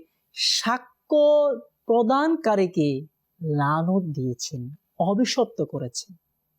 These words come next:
নাউজুবিল্লাহ, আস্তাগফিরুল্লাহ। তথা এই হাদিসে পাকের মধ্যে আল্লাহ রাসূল সাল্লাল্লাহু আলাইহি ওয়াসাল্লাম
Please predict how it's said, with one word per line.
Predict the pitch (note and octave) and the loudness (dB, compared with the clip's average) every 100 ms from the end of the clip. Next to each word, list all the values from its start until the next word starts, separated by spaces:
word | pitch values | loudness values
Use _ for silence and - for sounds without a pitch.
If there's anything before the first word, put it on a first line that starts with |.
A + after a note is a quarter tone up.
| _ _ - | _ _ -8
নাউজুবিল্লাহ, | C3+ B2 B2 B2+ B2+ D#3 | -6 -6 -10 -12 -14 -14
আস্তাগফিরুল্লাহ। | C#3+ _ C3+ _ A#3 G3+ A3 _ _ _ | -18 _ -12 _ -18 -18 -18 _ _ _
তথা | B3 B3 A#3 A3 - _ _ | -6 -2 -2 -2 -8 _ _
এই | C4+ | 0
হাদিসে | A3 B3 C#4 | 0 0 -2
পাকের | D4+ - A#3+ A#3 D4+ | -2 -2 -2 0 0
মধ্যে | C#4 A3+ C4 A3+ A3+ - - | 0 2 2 0 -4 -14 -2
আল্লাহ | C#4 C#4 | 0 2
রাসূল | C4 D#4+ | 0 -2
সাল্লাল্লাহু | C#4 C4+ B3+ A#3+ C4+ C#4 | -2 0 0 2 0 2
আলাইহি | C4 | 0
ওয়াসাল্লাম | C4+ C#4 C4 A#3 | 0 0 2 0